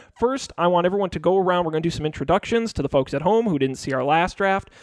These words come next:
but I thought it would be more fun and more awkward for you guys to introduce yourselves rather than have me do it. So we're gonna start with my co-host with the most, Mister Matt, who's on every episode of the show. Give us, Matt, your name, your location, and what you had for dinner.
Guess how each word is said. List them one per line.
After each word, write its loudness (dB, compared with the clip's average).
but 2
I 6
thought 2
it 2
would 2
be 2
more 2
fun 0
and -2
more 2
awkward 2
for -2
you 0
guys 2
to -4
introduce -2
yourselves 0
rather -2
than -6
have -8
me -6
do -4
it. -16
So 0
we're 2
gonna -2
start 2
with 2
my 4
co-host 2
with 2
the 0
most, 2
Mister -2
Matt, 2
who's -2
on 2
every 2
episode 0
of 0
the 0
show. 0
Give 0
us, -2
Matt, 2
your 2
name, 0
your 2
location, 0
and -2
what 2
you -2
had 0
for -2
dinner. -6